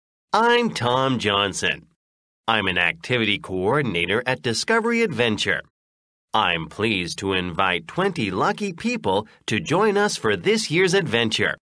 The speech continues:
If you join, you get to discover some of Costa Rica's fascinating secrets for eight days.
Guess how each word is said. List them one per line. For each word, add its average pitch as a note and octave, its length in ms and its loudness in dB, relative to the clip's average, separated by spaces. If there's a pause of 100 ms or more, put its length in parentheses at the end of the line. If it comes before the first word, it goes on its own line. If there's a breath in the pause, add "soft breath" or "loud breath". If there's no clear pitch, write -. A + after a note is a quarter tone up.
(440)
If G2+ 300 0
you F3+ 200 0
join, C3 540 0 (180)
you D#3+ 220 0
get A#2 220 2
to A2+ 80 -2
discover F#2+ 580 0
some A#2 300 0
of F2+ 120 -6
Costa G#3 440 0
Rica's A#2 420 0
fascinating F#3+ 640 2
secrets E3 720 -2
for A3+ 320 2
eight F2 260 -2
days. F2 680 0